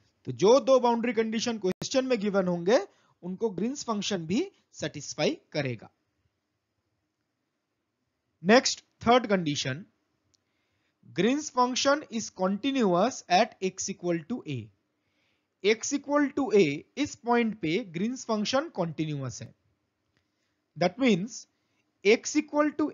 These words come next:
a पे फंक्शन का जो राइट हैंड लिमिट है,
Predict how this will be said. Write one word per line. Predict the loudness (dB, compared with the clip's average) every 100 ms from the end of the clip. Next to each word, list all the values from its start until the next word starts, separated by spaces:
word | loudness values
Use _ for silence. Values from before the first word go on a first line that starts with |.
| 2
a | 2 2
पे | 0 0 -2 -8 _ _ _ _ _ _ _
फंक्शन | -4 -2 0 0 2 0 2
का | 2
जो | 4
राइट | 2 4 4 2
हैंड | 0 0
लिमिट | 0 2 2 0
है, | -4 -6 -12